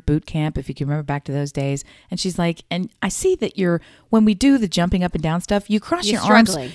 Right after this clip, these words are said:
Speaker 1: you cross your arms over your chest like you're getting ready to jump off a ledge into a vat of cement." You know how you do, like, the, the, like, you know, "Dive, dive, dive." Like, I would cross <laughs> over
Speaker 2: No,
Speaker 1: just to,
Speaker 2: but okay.
Speaker 1: just to hold, you know? <laughs>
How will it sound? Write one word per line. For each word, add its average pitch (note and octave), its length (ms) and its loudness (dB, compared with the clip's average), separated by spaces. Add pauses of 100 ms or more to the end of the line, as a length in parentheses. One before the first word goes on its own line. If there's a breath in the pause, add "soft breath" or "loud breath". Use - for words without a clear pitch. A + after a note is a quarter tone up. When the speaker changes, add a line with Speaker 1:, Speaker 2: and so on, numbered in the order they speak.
Speaker 1:
you C#4+ 120 8
cross F#4 300 4
your C4+ 100 0
arms A#3+ 260 6
over G3 180 6
your E3 160 4
chest F3+ 540 0 (320 loud breath)
like G#3 240 2
you're G3 240 8
getting G3+ 260 4
ready F#3+ 200 4
to F3 180 0
jump C#3+ 460 2
off F#3+ 180 4
a F3 40 0
ledge E3 440 2
into E3+ 360 -2
a D3 40 4
vat D3+ 260 0
of D3+ 60 -2
cement." D3 440 0
You E3 80 -2
know F#3+ 100 4
how C4 100 6
you A#3+ 140 4
do, G#3+ 200 6
like, F#3 300 2
the, D3+ 300 2 (260 loud breath)
the, E3 120 4
like, C#3+ 260 0
you C3+ 80 -6
know, C#3 220 -2
"Dive, D#4+ 460 0
dive, A4 380 0
dive." G#4+ 340 0 (180 loud breath)
Like, F3 120 -4
I E3+ 60 2
would E3 120 0
cross G#3+ 380 6
<laughs> A#3 80 10
over A3 340 10
Speaker 2:
No, G#3 80 2
Speaker 1:
just A#3+ 240 2
to, F#3 100 -2
Speaker 2:
but F3+ 140 -8
okay. F#3+ 100 -4
Speaker 1:
just C#4 280 4
to A#3+ 160 8
hold, G#3+ 560 6
you E3+ 100 -2
know? F#3 380 2
<laughs> - 40 -20